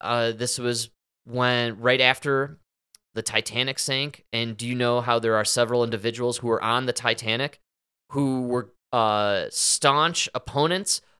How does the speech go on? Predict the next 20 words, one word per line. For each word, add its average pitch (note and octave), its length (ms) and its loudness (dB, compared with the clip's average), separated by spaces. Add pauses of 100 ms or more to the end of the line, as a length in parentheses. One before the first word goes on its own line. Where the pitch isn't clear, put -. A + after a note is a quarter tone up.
(140)
of D3 160 0
getting E3 240 4
off D#3+ 180 0
the E3+ 60 -4
gold E3+ 260 0
standard F3 480 0
and C3 240 -2
switching D3+ 360 -2
to D3+ 80 -8
the C#3+ 80 -8
Federal D3 420 0
Reserve? D3 560 -2 (420)
And, C3+ 420 4
uh, A#2+ 640 2
these C3 380 -4
fellas D3 400 2
died C#3+ 380 4
on C3+ 100 0
the A#2+ 80 0
Titanic. G#2+ 640 -2